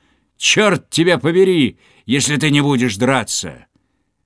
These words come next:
"Ты сумасшедший и дурак", холодно произнёс капитан. "Чёрт возьми, ты мне ответишь за эти слова или вынудишь меня?" Он поднял шпагу, ещё не вынутую из ножен,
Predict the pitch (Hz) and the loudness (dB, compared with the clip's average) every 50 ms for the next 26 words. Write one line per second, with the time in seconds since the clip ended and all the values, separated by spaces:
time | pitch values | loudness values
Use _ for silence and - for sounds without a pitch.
0 | _ _ _ _ _ _ _ 80 85 95 87 - - 101 95 98 98 98 - - | _ _ _ _ _ _ _ -14 -12 -10 -10 -8 -6 -6 -4 -4 -4 -4 -6 -6
1 | - 131 151 120 - - - - 85 76 71 73 82 98 92 85 101 95 92 87 | -6 -6 -6 -6 -8 -8 -10 -10 -12 -14 -14 -12 -12 -12 -8 -8 -8 -6 -6 -8
2 | 82 82 76 71 _ _ _ _ _ _ _ _ _ _ _ _ _ _ - 90 | -10 -10 -12 -16 _ _ _ _ _ _ _ _ _ _ _ _ _ _ -14 -12
3 | 87 87 80 73 82 80 76 - 82 82 80 76 - 78 73 - - - - - | -12 -12 -10 -10 -12 -12 -12 -14 -14 -14 -14 -14 -16 -16 -16 -18 -18 -18 -20 -20
4 | 73 71 - 71 69 65 - - _ _ _ _ _ _ _ _ _ _ _ _ | -20 -20 -20 -20 -20 -20 -20 -20 _ _ _ _ _ _ _ _ _ _ _ _
5 | _ _ _ - - - - - - 311 285 254 175 - 196 254 262 202 196 247 | _ _ _ -8 -4 -2 -2 -2 0 0 0 0 -2 -2 0 0 0 2 2 2
6 | 262 240 156 - 240 254 247 247 254 254 254 - 214 240 277 269 214 254 247 202 | 2 2 2 0 0 2 4 4 4 2 2 0 -2 -4 -4 -4 -2 -2 -2 -2
7 | 180 226 240 220 190 226 208 - - 220 226 220 220 208 185 139 - - _ _ | 0 0 0 0 -2 -2 -4 -4 -2 -4 -2 0 0 0 0 0 -2 -6 _ _
8 | _ _ _ _ _ 104 147 190 226 226 254 277 277 269 262 226 254 214 - 190 | _ _ _ _ _ 0 2 2 4 2 4 4 4 4 4 4 2 2 2 2
9 | 226 233 233 247 254 233 202 160 - _ _ _ _ _ 92 104 110 104 101 _ | 4 4 4 6 4 4 2 0 -4 _ _ _ _ _ -6 -4 -4 -4 -6 _
10 | 135 156 151 123 120 120 113 110 - - - - 147 160 160 131 110 104 98 98 | -4 -4 -2 0 0 0 0 0 -4 -8 -8 -6 -4 -4 -4 -4 -4 -4 -4 -4
11 | 98 92 - - 117 107 107 - 117 135 127 113 101 92 107 101 98 98 95 95 | -4 -6 -6 -4 -4 -2 -2 -2 0 0 0 -2 -2 -4 -4 -6 -4 -6 -6 -4
12 | 104 135 180 180 143 113 110 98 87 | -4 -4 -2 -4 -6 -6 -8 -8 -10